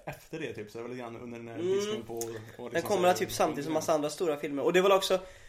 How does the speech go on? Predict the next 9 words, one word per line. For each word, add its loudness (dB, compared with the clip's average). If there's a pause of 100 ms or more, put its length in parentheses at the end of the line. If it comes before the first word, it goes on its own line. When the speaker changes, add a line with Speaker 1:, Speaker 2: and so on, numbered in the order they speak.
(120)
Speaker 2:
jag 2
tror 0
också 4
att 0
typ -6
själva 2
Dis-, -4
Disney -4
själva 0